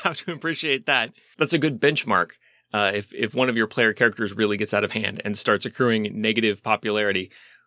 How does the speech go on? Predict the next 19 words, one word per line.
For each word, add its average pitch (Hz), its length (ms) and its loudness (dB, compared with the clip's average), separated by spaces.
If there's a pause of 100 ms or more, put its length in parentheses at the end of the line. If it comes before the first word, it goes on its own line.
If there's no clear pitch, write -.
(500)
you're 120 140 -2
gonna 143 120 2
be 131 80 -2
watching 123 400 0
that 107 160 0
number. 101 440 2 (260)
It's 117 120 0
all 156 100 2
fun 139 180 0
and 123 100 -2
games 104 240 0
until 110 180 -4
you 107 140 2
are 98 100 4
canonically 101 720 0 (260)
more 101 360 0
hated 98 380 -2
than 90 160 -2
Hitler, - 420 -2